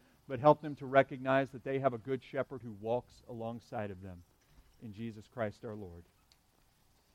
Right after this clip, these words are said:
And Lord, may we be a people whose eyes and hearts are set upon heaven, set upon Christ, knowing that He is our strength, He is our fuel, He is our lifeblood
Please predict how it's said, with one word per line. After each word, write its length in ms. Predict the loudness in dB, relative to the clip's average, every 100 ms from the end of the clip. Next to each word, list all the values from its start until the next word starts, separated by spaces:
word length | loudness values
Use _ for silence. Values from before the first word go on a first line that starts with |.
| _ _ _ _ -8
And 80 | 4
Lord, 200 | 4 6
may 160 | 4
we 280 | 4 2 0
be 180 | 2 4
a 80 | 4
people 400 | 2 -8 -6 -6
whose 320 | -6 -8 -6
eyes 380 | 4 10 10 8
and 120 | 0
hearts 280 | 4 4 4
are 80 | -6
set 280 | 0 8 8
upon 320 | 8 0 0
heaven, 360 | 4 2 2 -16 _ _ _ _ -20 -20 -12
set 280 | 8 10
upon 300 | 10 6 0
Christ, 540 | 2 8 10 8 2 -20 _ -14
knowing 260 | -2 0 0
that 100 | -2
He 120 | -2
is 120 | 0
our 100 | 0
strength, 380 | -2 -4 -8 -8
He 100 | -6
is 120 | -6 -6
our 120 | -8 -8
fuel, 280 | -6 -4 -4
He 160 | -4
is 140 | -4 2
our 260 | 2 2 -6 _ -20 0
lifeblood 840 | 8 8 8 -2 -8 -6 -6